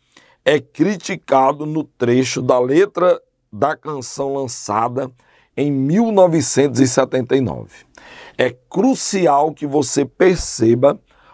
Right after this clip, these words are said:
o contexto histórico pra encontrar a alternativa correta. Mil novecentos e setenta e nove, estamos no momento de transição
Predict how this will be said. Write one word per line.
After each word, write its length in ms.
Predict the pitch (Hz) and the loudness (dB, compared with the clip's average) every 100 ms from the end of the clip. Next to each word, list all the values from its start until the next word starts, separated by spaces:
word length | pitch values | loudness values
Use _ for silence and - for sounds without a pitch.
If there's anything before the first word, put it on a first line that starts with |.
| _ | _
o 140 | 131 123 | -4 0
contexto 840 | 160 175 - - 185 220 - 165 | 4 2 2 4 4 4 0 -8
histórico 600 | 185 120 - 139 156 147 | -6 -4 0 2 2 -2
pra 480 | - - 135 147 143 _ _ _ _ _ _ _ - | -6 0 4 4 0 _ _ _ _ _ _ _ -4
encontrar 480 | 160 147 165 151 143 | -2 2 4 4 2
a 60 | |
alternativa 560 | 139 139 135 127 117 131 | 0 0 -2 -4 -4 -2
correta. 500 | 139 120 76 - - _ _ _ _ _ _ | 0 -2 -2 -12 -20 _ _ _ _ _ _
Mil 140 | 170 | 2
novecentos 360 | 208 190 180 160 | 4 2 0 -2
e 20 | |
setenta 380 | 151 139 139 123 | -2 -2 -4 -4
e 40 | |
nove, 360 | 113 131 160 147 | -2 2 2 2
estamos 360 | 123 147 147 123 | 0 0 0 -2
no 100 | 147 | 2
momento 420 | 151 135 139 - | 2 4 2 0
de 100 | 139 | -4
transição 1120 | - 165 196 233 190 185 - - 92 98 120 | -2 2 2 2 0 -2 -2 0 0 0 -4